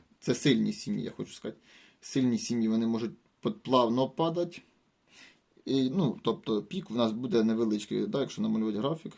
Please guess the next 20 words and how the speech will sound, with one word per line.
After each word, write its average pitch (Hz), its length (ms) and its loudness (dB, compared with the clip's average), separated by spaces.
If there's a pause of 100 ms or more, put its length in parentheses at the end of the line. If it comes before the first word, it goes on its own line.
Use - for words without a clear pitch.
графік 107 380 -4
функції, 160 380 -8 (880)
то 131 140 4
в 123 40 2
нас 160 300 4
буде 127 340 2
невеличкий 127 560 2
спад. - 400 -8 (300)
Потім 127 420 2 (100)
в 127 500 6
другому 120 500 4
періоді 110 640 2 (280)
оцей 117 420 4
графік, 117 480 -2 (500)
да, 139 380 0 (220)
якщо - 340 -6
ми 107 160 -2
візьмемо 110 320 -2
цей - 140 -6
графік, 175 360 -4